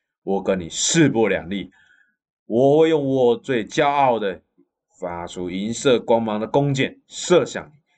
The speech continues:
并且到我父亲宙斯那边去告你的状。”这时候呢，达芙妮看到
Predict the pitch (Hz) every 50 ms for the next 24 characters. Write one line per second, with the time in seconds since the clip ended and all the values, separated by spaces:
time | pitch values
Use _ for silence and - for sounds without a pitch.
0 | _ _ _ _ _ _ _ - 113 110 104 107 - 95 95 95 92 104 95 90
1 | 90 85 82 - - 170 160 147 143 - 117 117 110 110 - 175 160 127 113 -
2 | - 110 110 107 98 95 92 95 92 90 87 - - 98 92 90 85 - _ _
3 | - 139 123 110 101 92 92 98 95 - 208 190 - - - _ _ _ _ _
4 | _ _ _ _ _ _ _ _ _ _ _ - - 320 262 226 226 208 233 226
5 | 202 175 156 147 143 135 135 135 135 135 - _ _ _ _ _ _ _ _ _
6 | - 95 95 98 - 120 113 104 95 92 95 - - 120 101 92 85 90 85